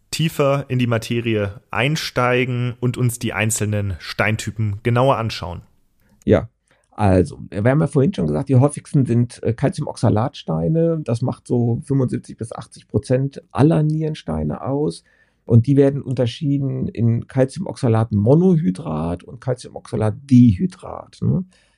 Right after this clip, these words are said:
Speaker 2: Und haben auch noch so ein bisschen blumige Beinamen, was daran liegt, ne, dass diese Kristalle von bestimmten Leuten beschrieben worden sind. Also zum Beispiel die Calciumoxalat-Monohydratsteine heißen Wevelitsteine und das kommt von Herrn Webber,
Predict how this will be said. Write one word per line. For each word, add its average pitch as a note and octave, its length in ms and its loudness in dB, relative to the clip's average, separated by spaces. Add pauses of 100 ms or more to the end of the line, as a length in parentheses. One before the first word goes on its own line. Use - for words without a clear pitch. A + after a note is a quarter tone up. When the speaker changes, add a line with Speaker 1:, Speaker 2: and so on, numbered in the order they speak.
(260)
Speaker 2:
Und - 160 4
haben C3 160 0
auch A#2+ 140 0
noch A#2 340 0 (140)
so - 100 0
ein A2+ 80 6
bisschen A#2 220 4
blumige B2+ 500 4
Beinamen, F#2 840 -2 (280)
was A2+ 180 2
daran A#2 340 0
liegt, B2 400 -2
ne, A2 220 2
dass A2 220 -6
diese A#2 240 2
Kristalle B2 580 2
von A#2 480 0
bestimmten - 400 -2
Leuten G#2+ 300 2
beschrieben A#2+ 580 2
worden D#2+ 340 -8
sind. - 380 -14
Also G#2+ 220 4
zum - 180 -8
Beispiel G#2 240 -6
die - 100 -10
Calciumoxalat-Monohydratsteine A#2 2000 0
heißen G#2+ 420 -4
Wevelitsteine B2+ 1080 -2 (500)
und A2+ 180 4
das G#2+ 160 0
kommt A#2 200 0
von G2+ 140 -2
Herrn G2+ 280 2
Webber, G#2 460 2